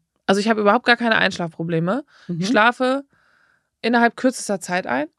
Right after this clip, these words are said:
Speaker 1: ja, wie so eine Dreijährige, würde ich mal fast behaupten.
Speaker 2: Mhm. Obwohl viele Dreijährige schlafen wirklich sehr, <laughs>
Speaker 1: Aber, aber
Speaker 2: sehr
Speaker 1: wenn
Speaker 2: spät und unruhig ein.
Speaker 1: unruhig ein, aber wenn die müde sind, sind die müde, oder?
Speaker 2: Ja, das stimmt, ja.
Speaker 1: Dann sind die einfach so, ah
Speaker 2: Ja.
Speaker 1: ja, du.
Speaker 2: Ja.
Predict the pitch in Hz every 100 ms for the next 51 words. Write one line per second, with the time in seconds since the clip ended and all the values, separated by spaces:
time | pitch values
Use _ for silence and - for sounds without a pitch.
0 | _ _ _ _ 233 240 185 185 185 180
1 | 156 151 180 226 247 262 269 269 262 -
2 | 269 - 233 233 - - 330 302 180 240
3 | 381 - - 233 - - - 180 - 196
4 | - 254 190 - 196 214 185 170 175 -
5 | 180 - 180 175 196 175 220 240 - -
6 | - - 262 285 247 254 254 240 262 311
7 | 240 214 208 - 185 - - 190 170 165
8 | 170 160 160 214 - _ 247 311 302 269
9 | 269 214 233 262 226 214 233 269 240 294
10 | 339 330 311 294 285 240 160 156 180 139
11 | 135 156 - - - - - 254 302 285
12 | 262 262 - 640 370 240 _ _ 381 381
13 | 160 -